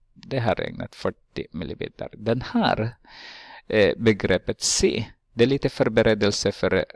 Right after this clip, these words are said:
ehm, eh, integralen. Det finns, eh, begrepp som,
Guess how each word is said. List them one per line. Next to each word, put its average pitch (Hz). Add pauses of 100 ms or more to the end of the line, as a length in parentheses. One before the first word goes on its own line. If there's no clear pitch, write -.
(140)
ehm, 90 (1000)
eh, -
integralen. 101 (340)
Det 120
finns, -
eh, 95
begrepp 95
som, -